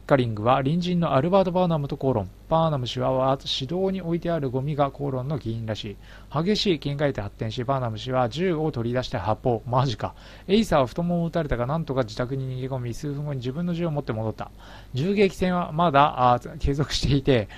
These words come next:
近隣の住宅に流れ弾が撃ち込まれている。アリス・ボーソンという若い女性が流れ弾を受けて負傷してしまい、その母親が警察に通報。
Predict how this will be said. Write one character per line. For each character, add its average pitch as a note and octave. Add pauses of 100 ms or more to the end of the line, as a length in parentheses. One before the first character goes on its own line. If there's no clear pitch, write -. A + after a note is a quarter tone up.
(200)
近 F#3+
隣 G3+
の G3+
住 F3
宅 F3+
に E3
流 D3 (260)
れ E3+
弾 D#3
が E3
撃 C#3
ち -
込 D3
ま C#3+
れ -
て -
い G2+
る。 G2
ア C#3
リ F3
ス・ F3
ボ E3+
ー -
ソ C#3
ン A#2+
と A#2
い A2+
う A2+
若 B2
い A#2+
女 A2
性 A2+
が G#2+
流 C3
れ D#3+
弾 D#3
を D#3
受 D3
け D3
て C#3
負 -
傷 C3
し -
て C3+
し B2+
ま B2+
い、 A2+
そ C3
の B2+
母 C3
親 C3+
が D3+
警 C3+
察 A#2+
に B2
通 A2
報。 G2